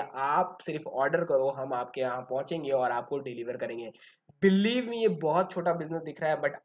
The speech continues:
आपको, अगर आप इसमें जाते हो, डीप डाउन होते हो, तो आप Zomato को, Swiggy को देख रहे हो, ये सब इसी बिजनेस पे खड़े हैं। But हाँ, ये इनका जो model है वो fly light model है, क्योंकि ये खुद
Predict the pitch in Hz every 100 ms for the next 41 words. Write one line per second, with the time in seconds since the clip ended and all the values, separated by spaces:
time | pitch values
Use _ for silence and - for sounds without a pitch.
0 | 131 139 160 196 - - 180 180 180 156
1 | 165 165 147 151 151 - 156 156 - 117
2 | 131 - 143 135 151 160 - 156 165 170
3 | 135 143 143 131 135 147 127 131 170 180
4 | 151 147 135 143 175 180 160 143 147 151
5 | 165 - - 156 160 - 220 214 208 180
6 | - 190 156 135 139 143 - 147 147 131
7 | 127 135 131 123 147 147 - 147 120 -
8 | - _ 175 202 190 190 214 208 180 160
9 | 160 170 170 - 139 160 165 175 170 151
10 | 160 165 160 - 165 143 - 175